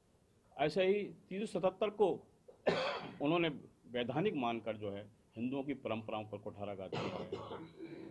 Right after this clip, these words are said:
यहाँ तक दीपावली का सवाल है, दीपावली पर पटाखों पर चलाने पर रोक लगाने या, या दस से बारह बजे तक केवल चलाने के लिए हिंदुओं को प्रतिबंधित कर दिया कि दस से बारह बजे तक पटाखा चलाएं।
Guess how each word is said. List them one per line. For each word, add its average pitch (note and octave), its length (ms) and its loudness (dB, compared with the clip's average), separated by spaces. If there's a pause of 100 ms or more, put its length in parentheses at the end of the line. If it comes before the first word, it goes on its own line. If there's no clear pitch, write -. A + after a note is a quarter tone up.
(260)
यहाँ C#3+ 180 0
तक F#3+ 120 2
दीपावली F3+ 480 6
का G3 100 4
सवाल E3+ 340 6
है, F3 180 2 (420)
दीपावली D#3+ 480 4
पर D#3 280 -4 (840)
पटाखों F3 340 10
पर G#3+ 120 6
चलाने F3+ 340 10
पर F3+ 140 6
रोक E3+ 160 4
लगाने E3 420 2 (140)
या, - 320 0 (260)
या D#3+ 380 6 (340)
दस E3+ 240 4
से G#3+ 80 8
बारह D3 300 12
बजे A#3+ 200 12
तक A3+ 140 8 (420)
केवल F3 160 6
चलाने D3+ 380 6
के D3 100 0
लिए C#3+ 120 2
हिंदुओं B2+ 360 0
को C3 300 -4 (680)
प्रतिबंधित D3+ 500 2
कर C#3 120 6
दिया C#3 180 4
कि C#3 120 0
दस A#2+ 220 0
से B2 80 2
बारह A2 240 2
बजे A2 200 -2
तक A#2 180 -6
पटाखा G#2+ 300 -4
चलाएं। F#2 380 -10